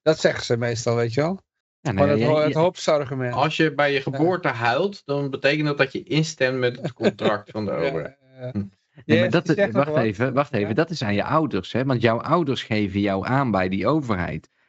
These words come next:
Speaker 2: Dus daar
Speaker 1: Ja.
Speaker 2: heb je inderdaad zelf weinig invloed op gehad. En
Speaker 1: Ja,
Speaker 2: daar
Speaker 1: ja.
Speaker 2: kun je dus ook wel onderuit. Want dan kun je dus zeggen tegen jouw overheid: van, "Ik kan me zo slecht vinden in de manier waarop jullie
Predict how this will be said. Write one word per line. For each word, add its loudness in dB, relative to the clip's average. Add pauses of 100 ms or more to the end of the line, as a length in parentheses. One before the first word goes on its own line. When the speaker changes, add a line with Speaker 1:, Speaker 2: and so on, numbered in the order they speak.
Speaker 2:
Dus 0
daar 2
Speaker 1:
Ja. -2
Speaker 2:
heb -2
je -4
inderdaad -2
zelf 0
weinig 0
invloed -2
op -6
gehad. -6 (280)
En -10
Speaker 1:
Ja, -2
Speaker 2:
daar 2
Speaker 1:
ja. -6
Speaker 2:
kun 4
je 4
dus 0
ook 0
wel 0
onderuit. -2 (300)
Want 0
dan 2
kun 4
je 4
dus 0
zeggen 0
tegen 2
jouw 4
overheid: -2
van, -8
"Ik -4
kan -2
me -4
zo 0
slecht -4
vinden 0
in 2
de 0
manier 0
waarop 0
jullie 2